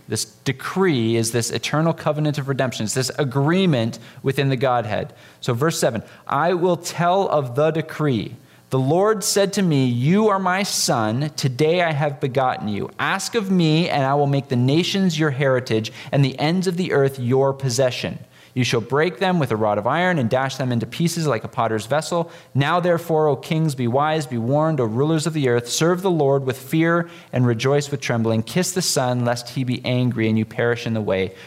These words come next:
for his wrath is quickly kindled. Blessed are all who take refuge in him." So the question is, God, God the Father says to God the Son,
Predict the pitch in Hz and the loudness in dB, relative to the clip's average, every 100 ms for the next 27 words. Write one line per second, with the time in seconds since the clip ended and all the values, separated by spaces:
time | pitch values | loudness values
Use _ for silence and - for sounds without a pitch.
0 | - 113 113 110 131 135 135 - 127 139 | -6 0 0 0 -2 -2 -6 -6 -6 -4
1 | 120 117 104 98 95 110 113 - 104 104 | -4 -2 0 0 0 -2 -4 -2 0 0
2 | 104 107 - 101 101 98 95 - 95 104 | 0 -6 -4 -6 -2 -4 -4 -6 -4 -2
3 | 95 - - - - - 160 160 226 240 | -4 -6 -16 -20 -20 -6 -2 0 0 -2
4 | 226 156 123 123 - - 143 151 - - | 0 0 0 -4 -14 -18 -6 -2 -2 -6
5 | - _ - 147 180 208 139 131 143 151 | -20 _ -2 0 0 0 0 2 0 -2
6 | 127 117 143 170 180 147 127 | -6 -2 -2 0 -2 -2 -2